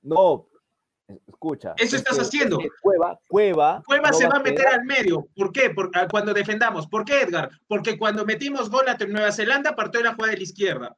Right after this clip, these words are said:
Speaker 2: Con una jugada defensiva la está sustentando con una jugada ofensiva.
Speaker 1: Pero, ¿cuáles son las tra-, cuáles son las transiciones,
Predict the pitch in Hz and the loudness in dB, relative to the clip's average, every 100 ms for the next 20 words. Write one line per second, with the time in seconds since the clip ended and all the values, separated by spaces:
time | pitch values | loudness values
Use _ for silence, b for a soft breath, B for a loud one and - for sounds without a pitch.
0 | _ 175 202 240 254 330 277 277 294 262 | _ -4 -4 -4 -4 -2 0 0 2 2
1 | 233 214 294 311 214 208 277 269 - 262 | 0 -4 -4 -2 -2 -4 -8 -6 -4 -2
2 | 262 - 202 262 220 196 285 208 156 147 | -4 -4 -4 -4 -4 -2 0 0 -2 -4
3 | 302 359 123 87 _ _ _ _ _ _ | 0 0 0 -8 _ _ _ _ _ _
4 | _ _ _ _ _ _ _ _ _ - | _ _ _ _ _ _ _ _ _ -12
5 | 127 127 - _ _ _ _ _ _ 208 | -10 -10 -12 _ _ _ _ _ _ -2
6 | 220 202 220 196 156 - 196 220 220 220 | -2 -4 -4 -4 -6 -6 -4 -2 -4 -6
7 | 196 135 127 123 147 151 214 - | -8 -10 -12 -10 -8 -8 -10 -14